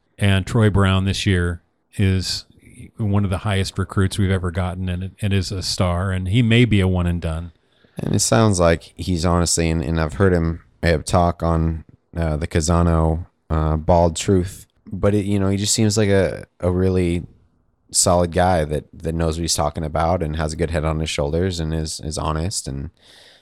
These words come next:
Speaker 1: Yeah.
Speaker 2: um, good guy.
Speaker 1: So I think that, you know, I, I'm, I'm excited about the Ducks.
Speaker 2: Yeah.
Speaker 1: I'm excited about where the program is headed, but also the Blazers.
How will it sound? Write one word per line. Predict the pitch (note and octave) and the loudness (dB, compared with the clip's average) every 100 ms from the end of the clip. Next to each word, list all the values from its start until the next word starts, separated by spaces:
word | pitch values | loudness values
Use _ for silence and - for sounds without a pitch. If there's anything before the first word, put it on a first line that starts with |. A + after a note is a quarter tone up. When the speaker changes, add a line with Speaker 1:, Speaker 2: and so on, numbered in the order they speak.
| - | -2
Speaker 1:
Yeah. | D3+ B2 | -2 0
Speaker 2:
um, | D2 D2+ D2 D2+ D#2 - _ - | -2 -4 -4 -6 -10 -16 _ -10
good | E2+ E2+ | -8 -4
guy. | F#2+ B2 - _ _ - | -6 -8 -14 _ _ -6
Speaker 1:
So | - E3+ | 2 2
I | |
think | - F#3 | 2 0
that, | D3+ C3 _ - | -2 -4 _ 0
you | C3+ | 0
know, | A#2 | 0
I, | C3 - - - | -4 -12 -20 -8
I'm, | C3+ D#3 D3+ | -4 -4 -2
I'm | C#3 | -2
excited | D3 - A#2 G#2 | 0 0 -2 -2
about | G2 | -4
the | G2 | -4
Ducks. | F#2 F#2+ - - _ _ - | -8 -10 -18 -20 _ _ -2
Speaker 2:
Yeah. | F2 - _ - | 0 -2 _ -4
Speaker 1:
I'm | A2 | 0
excited | G#2+ - C3+ A#2+ | 2 2 2 2
about | A2 G#2+ | 2 2
where | G#2 G2+ F#2+ - _ - | 2 2 0 -4 _ -8
the | G#2+ | -4
program | A2 B2 A#2+ G#2+ | 0 2 2 2
is | G2+ | 2
headed, | G#2 G2 F#2 F#2+ _ _ - | 0 0 -2 -8 _ _ -10
but | A#2 B2+ | -2 2
also | E3+ E3 A3+ | 2 2 0
the | F#3 | 2
Blazers. | C3+ A2+ F#2 C#2+ - | 2 2 0 -8 -16